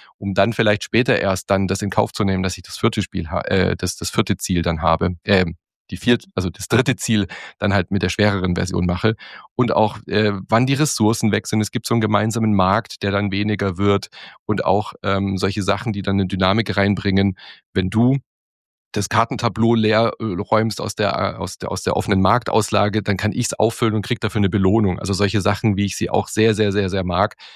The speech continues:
Dadurch bleibt das Spiel eben nicht so solistisch, weil natürlich die meisten Aktionen, die wir machen, da bauen wir was für uns auf und man macht's einfach schneller. Aber dadurch ist trotzdem noch genügend Interaktion und auch das mit dem Arbeiter wegschubsen. Also was du auch schon gesagt hast, das ist super mit dem Automata,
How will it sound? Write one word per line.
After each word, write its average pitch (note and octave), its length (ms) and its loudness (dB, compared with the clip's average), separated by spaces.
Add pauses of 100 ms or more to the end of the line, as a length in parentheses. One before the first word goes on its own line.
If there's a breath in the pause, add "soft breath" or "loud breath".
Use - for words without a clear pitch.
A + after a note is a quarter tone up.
(180 loud breath)
Dadurch F#2+ 300 -2
bleibt F#2+ 300 2
das G#2+ 80 -2
Spiel G#2 220 -2
eben F#2 160 -2
nicht G2 140 0
so G2 80 -4
solistisch, F2+ 560 -2
weil F#2+ 140 4
natürlich A2+ 380 2
die F#2+ 100 -2
meisten G#2+ 340 2
Aktionen, A#2+ 320 0
die A2+ 120 2
wir G#2 60 2
machen, G2 280 0
da F#2 60 -2
bauen G2 200 2
wir G2 100 2
was F#2+ 120 -2
für A2 120 -6
uns A#2+ 300 0
auf G2+ 300 2 (340 loud breath)
und G2 140 -2
man F#2 100 2
macht's F#2 240 -2
einfach F2+ 220 -2
schneller. F2+ 360 0 (360 soft breath)
Aber F#2 200 2
dadurch G2 360 0
ist - 160 -10
trotzdem G#2 320 0
noch G2 160 0
genügend G2 460 0
Interaktion G#2 720 0
und G2 140 0
auch G2 240 2 (120)
das - 160 -4
mit G#2 80 0
dem G2 100 2
Arbeiter G2+ 380 2
wegschubsen. - 540 -10 (240)
Also F2+ 300 -2
was F#2 140 0
du G2+ 120 0
auch F#2 80 2
schon G2+ 140 -2
gesagt F#2 340 0
hast, A2+ 180 2
das F#2+ 100 -4
ist F#2+ 140 -4
super A2+ 220 0
mit G2+ 120 0
dem F#2+ 120 -2
Automata, G2 580 2